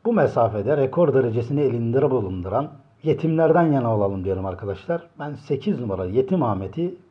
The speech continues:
bir tık önde görüyorum arkadaşlar bu mesafede. Genç olan da dokuz numaralı Hızlı Ahmet'i de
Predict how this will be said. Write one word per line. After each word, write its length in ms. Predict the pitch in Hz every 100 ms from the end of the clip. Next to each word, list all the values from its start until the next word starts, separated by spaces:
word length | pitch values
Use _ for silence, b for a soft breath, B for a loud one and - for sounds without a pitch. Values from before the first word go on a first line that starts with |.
| _ -
bir 180 | 185 -
tık 160 | 156
önde 280 | 131 117 123
görüyorum 400 | 107 95 87 80
arkadaşlar 520 | 80 - 92 90 98 90
bu 60 |
mesafede. 680 | 85 82 - 92 101 98 147 - b b b _ 101
Genç 320 | 135 147 -
olan 320 | 104 98 101
da 260 | 147 151 - 113
dokuz 320 | 110 113 131
numaralı 360 | 107 98 90 92
Hızlı 220 | 101 120
Ahmet'i 380 | 127 95 90 107
de 140 | 143